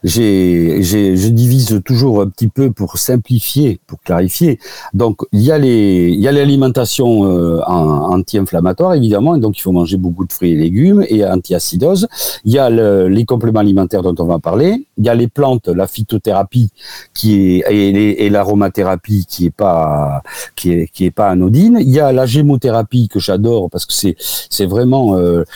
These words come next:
la, la, la, é-, efficace. Et puis, euh, pour finir, et le traitement du terrain, c'est le, c'est les oligo-éléments. Donc, on va faire ces, ces quatre chapitres, euh,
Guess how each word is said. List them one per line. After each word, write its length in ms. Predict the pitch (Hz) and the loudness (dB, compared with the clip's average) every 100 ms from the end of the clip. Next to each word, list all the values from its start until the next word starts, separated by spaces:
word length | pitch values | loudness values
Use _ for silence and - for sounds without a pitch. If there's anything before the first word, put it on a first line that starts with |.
| - - | -16 -4
la, 480 | 90 78 78 73 | -2 0 -2 -2
la, 200 | 80 87 | -2 -2
la, 160 | 87 87 | 0 0
é-, 320 | 101 98 120 - | 0 0 0 0
efficace. 680 | 123 - 123 - 190 208 123 110 _ - - 143 | -4 -2 -4 0 0 0 -4 -4 _ -18 -8 -2
Et 100 | 139 | -2
puis, 280 | 151 160 127 | 2 4 4
euh, 280 | 107 104 104 | 4 2 0
pour 140 | - 127 | -2 -4
finir, 440 | - 127 156 208 | 0 2 4 2
et 120 | 190 131 | 2 2
le 100 | 131 | 0
traitement 440 | - 147 147 135 | -2 -2 0 2
du 160 | 127 104 | 2 0
terrain, 320 | 104 107 185 311 - - - | 0 0 0 -4 -12 -20 -12
c'est 280 | - - 175 | -8 0 2
le, 320 | 156 127 110 | 4 4 2
c'est 220 | 104 156 | 0 0
les 200 | 151 127 | 2 2
oligo-éléments. 640 | 135 127 113 110 90 80 - - | 2 2 2 2 0 -2 -6 -4
Donc, 240 | 107 117 | -2 0
on 120 | 120 | 0
va 260 | 107 101 92 | 2 2 0
faire 260 | - 120 127 | 0 -2 -2
ces, 480 | - 98 90 87 80 | 0 0 2 2 0
ces 140 | 98 | -2
quatre 180 | 95 87 | -4 -2
chapitres, 480 | 92 - 113 - 90 | -4 -2 -6 -2 -2
euh, 360 | 82 78 71 | 0 0 -2